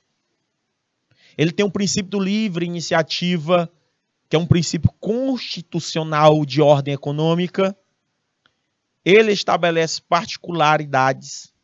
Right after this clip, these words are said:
que onde eu tenho o direito de exercer qualquer atividade, independente da autorização do Estado. Se a Ketley quiseres montar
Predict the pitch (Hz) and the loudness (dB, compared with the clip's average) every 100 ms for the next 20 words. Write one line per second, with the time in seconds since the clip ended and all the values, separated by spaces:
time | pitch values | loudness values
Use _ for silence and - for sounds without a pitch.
0 | _ _ _ _ _ _ - 160 185 175 | _ _ _ _ _ _ -4 -2 -2 -2
1 | 170 170 175 180 156 170 160 160 156 170 | -4 -4 -6 -4 -4 -4 -4 -6 -6 -6
2 | 170 156 190 214 - 190 175 156 156 156 | -2 -2 2 0 0 -8 0 0 0 -4
3 | 151 160 147 190 175 175 165 160 151 151 | -4 -6 -6 -4 -2 -2 -6 -8 -8 -10
4 | 151 139 143 143 - _ _ - - 214 | -14 -10 -6 -6 -8 _ _ -12 -2 2
5 | 202 - 190 180 170 175 165 165 147 127 | 2 2 2 0 -10 -12 -10 -4 -2 -2
6 | 113 - - _ _ _ _ _ _ _ | -8 -16 -20 _ _ _ _ _ _ _
7 | - 147 170 143 - 175 165 123 | -14 -10 -10 -6 -2 0 0 -4